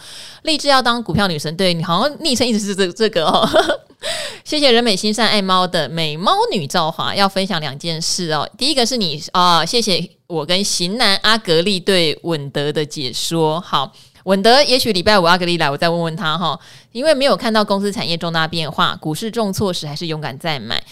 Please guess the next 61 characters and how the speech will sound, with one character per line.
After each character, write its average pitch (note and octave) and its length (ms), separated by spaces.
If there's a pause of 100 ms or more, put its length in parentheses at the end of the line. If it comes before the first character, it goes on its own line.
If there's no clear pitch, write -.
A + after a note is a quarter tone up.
(160)
因 G#3 100
为 A3 60
你 F3 120
试 C4 220
算 B3 240
了 F#3 80
E G#3 140
P G3+ 180
S F#3 180
跟 F3+ 220
股 D#3+ 140
利 E3+ 180
发 E3 260
放 D#3+ 300
率， E3 140
你 D3+ 100
觉 D#3 140
得 E3+ 100
殖 F3 220
利 A#3+ 180
率 A#3 160
是 A3+ 160
有 F#3 100
保 E3 220
护 G#3 160
的， - 80
OK D#4 320
啊， D4+ 300
其 A#3 160
实 A3+ 240
存 A3 180
股 G#3 100
就 E3 120
是 F#3 120
这 F#3+ 120
样 E3 200
啊， D3 240 (260)
你 E3 100
觉 F3 100
得 F#3+ 60
有 D#3+ 120
信 A3 160
心， G3+ 280
当 G3 160
然 D#3+ 120
就 E3+ 80
是 E3+ 140
逢 D3 180
低 F#3 120
买 D3 160
进 G#3 200
哦， E3+ 140
哦。 F#3+ 220 (400)
然 E3+ 120
后 A#3+ 200
呢， G#3 160
还 G3+ 140
有 F#3 100
元 F#3 320
大， B3 400
元 G3 420